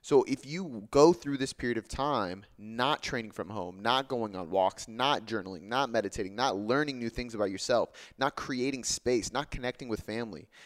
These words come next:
not dialing in your nutrition, I promise you by the end of this, you will regret that time that you wasted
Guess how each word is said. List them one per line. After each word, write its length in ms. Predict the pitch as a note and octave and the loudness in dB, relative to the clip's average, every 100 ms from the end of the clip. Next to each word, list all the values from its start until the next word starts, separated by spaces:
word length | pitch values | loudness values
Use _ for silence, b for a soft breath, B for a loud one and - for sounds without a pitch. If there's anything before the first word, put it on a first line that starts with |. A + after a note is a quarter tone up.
| B | B
not 220 | B2+ D3+ | 2 2
dialing 360 | A#2+ A#2+ C3 B2+ | 6 4 4 0
in 60 | A#2+ | -4
your 120 | G#2+ | -6
nutrition, 480 | G2+ A#2 A2+ E2 - B B | -4 -4 -4 -6 -16 B B
I 60 | A2 | -2
promise 480 | - A2 B2 C3+ A2+ | 2 2 4 2 2
you 80 | |
by 100 | G2 | 4
the 100 | G2 | 6
end 120 | G#2 A#2+ | 4 4
of 60 | |
this, 200 | B2+ - | 0 0
you 100 | A2+ | -6
will 240 | G2+ A#2 G#2 | 2 4 4
regret 380 | G#2 G2 G2 | 2 2 2
that 160 | - E2 | 2 0
time 220 | - F#2+ | 0 -4
that 100 | F2+ | -4
you 100 | E2 | -4
wasted 440 | F#2+ G#2+ - - | -2 -2 -4 -12